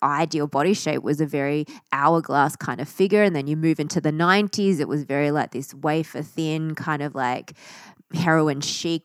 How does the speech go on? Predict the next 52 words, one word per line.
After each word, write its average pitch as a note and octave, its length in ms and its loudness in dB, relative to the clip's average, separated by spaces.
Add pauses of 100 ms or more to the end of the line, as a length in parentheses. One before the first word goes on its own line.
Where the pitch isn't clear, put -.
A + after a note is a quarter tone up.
Kate D3+ 240 -2
Moss D#3 360 0
type F3 300 2
of F#3+ 80 2
thing. F3 320 2
And D#3+ 140 0
then D3 120 -4
we D3+ 120 -4
move, D#3+ 420 0
you F3 100 -4
know, D#3 320 -4
even D#3+ 360 -6
now E3 340 4
it's, - 300 -6
we've D3+ 160 -10
sort D#3+ 160 -8
of D#3 100 -14
gone D3 220 -6
back D3 220 -2
to - 220 -4
a C#3+ 60 0
bit D#3 160 -6
more D3 180 -8
of C3+ 80 -10
a C#3+ 60 -6
shapely D#3 500 -6
figure, F#3 560 4 (380)
more D3+ 220 -6
curves. G3+ 680 2
And, E3 320 -6 (240)
you G#3+ 100 0
know, F#3 120 6
so F#3+ 160 4
it's G#3 160 2
always C4 340 4
shifting. F#3 560 0
That's F3+ 260 4
always G3+ 300 2
changing. E3 600 -2 (360)
And F#3+ 200 2
also G3+ 580 2
as F3+ 180 2
women, G#3+ 320 2
our D#3+ 140 4
bodies G#3+ 420 2
are E3 80 0
always C#3 580 -2
changing. G2+ 540 -8
So F3 180 -2
we F#3 140 0
can G#3+ 240 -2
never, B3+ 480 4